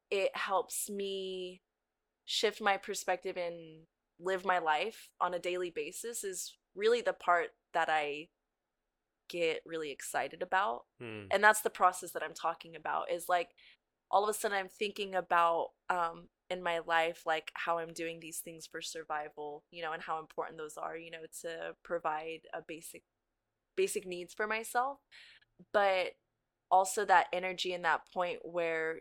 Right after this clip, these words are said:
Speaker 1: you are wanting to communicate for another purpose. And what is it that we wanna communicate? And just kind of dissecting thoughts and
Speaker 2: Yeah.
Speaker 1: dissecting your life like that. And, um, so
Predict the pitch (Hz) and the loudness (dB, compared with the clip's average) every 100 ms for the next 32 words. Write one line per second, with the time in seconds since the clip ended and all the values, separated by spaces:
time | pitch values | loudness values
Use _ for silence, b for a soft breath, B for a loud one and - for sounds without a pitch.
0 | - - 170 185 175 175 175 170 - 180 | -12 -10 2 4 4 2 -2 -6 -10 -12
1 | - 175 170 180 - 170 156 _ _ _ | -12 -14 -10 -10 -12 -16 -18 _ _ _
2 | 170 165 165 147 147 - 165 - - 190 | -6 -4 -4 -8 -10 -6 -8 -6 -12 -10
3 | - - _ _ 180 180 180 180 156 165 | -14 -16 _ _ -4 -2 0 -4 -2 -2
4 | 170 165 156 165 175 170 156 - 151 208 | -2 -8 -10 -12 -12 -12 -10 -6 -4 0
5 | 247 - 294 302 269 - 202 185 226 208 | 0 4 2 6 4 6 4 4 -2 -4
6 | 233 _ _ 185 170 175 - 180 170 170 | -8 _ _ 4 4 2 -6 -4 -2 0
7 | - 202 196 175 151 139 175 170 165 - | 0 0 -4 -6 -2 -2 -2 -10 -10 -10
8 | 165 170 160 160 _ _ b b _ _ | -10 -10 -12 -18 _ _ b b _ _
9 | _ 196 190 180 - 240 233 226 220 | _ 4 4 2 6 8 10 8 6